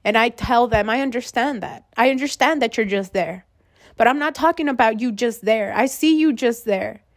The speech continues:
But this is just a moment in time. You will be up there. However it's gonna happen, it's gonna fucking happen.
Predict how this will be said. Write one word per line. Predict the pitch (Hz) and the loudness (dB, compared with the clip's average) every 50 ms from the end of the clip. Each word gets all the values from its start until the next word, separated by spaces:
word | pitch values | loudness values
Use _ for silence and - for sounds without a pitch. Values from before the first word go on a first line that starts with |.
| _ _ _ _ _ _ _ | _ _ _ _ _ _ _
But | 254 254 - - | -2 -2 0 0
this | 277 302 302 - | 0 0 0 0
is | 311 269 233 | -4 -6 -4
just | - 285 285 277 - | -4 -4 -4 -2 -2
a | 254 | -2
moment | 233 240 247 269 269 262 233 | 0 2 2 2 0 -2 -4
in | - 226 214 | -4 -6 -8
time. | - - 220 240 262 269 233 185 185 190 185 - | -4 -2 0 0 0 -2 -4 -8 -10 -12 -14 -6
You | - 220 262 | -2 -2 0
will | 233 208 233 262 269 | 0 0 0 0 0
be | 214 208 220 214 | -2 -4 -6 -2
up | 214 226 233 233 - - | -2 -2 -2 -2 -6 -10
there. | 196 190 - - - 208 _ _ _ _ _ _ _ _ _ _ _ _ _ _ _ _ _ _ _ _ _ - | -12 -10 -10 -12 -16 -20 _ _ _ _ _ _ _ _ _ _ _ _ _ _ _ _ _ _ _ _ _ -6
However | - 233 220 233 240 240 262 254 311 | 0 2 4 4 4 4 2 0 -2
it's | 339 - - | -6 -6 -4
gonna | - 349 330 349 | -2 0 2 2
happen, | 311 359 370 359 - 359 349 | 2 2 0 0 0 0 0
it's | 339 - - | -2 -2 -2
gonna | 330 320 349 - | -2 -2 -2 -2
fucking | - - 302 - - 180 | -2 -2 -2 -2 -4 -6
happen. | 185 196 254 320 311 - - 160 202 196 | -6 -6 -6 -6 -8 -8 -12 -14 -16 -20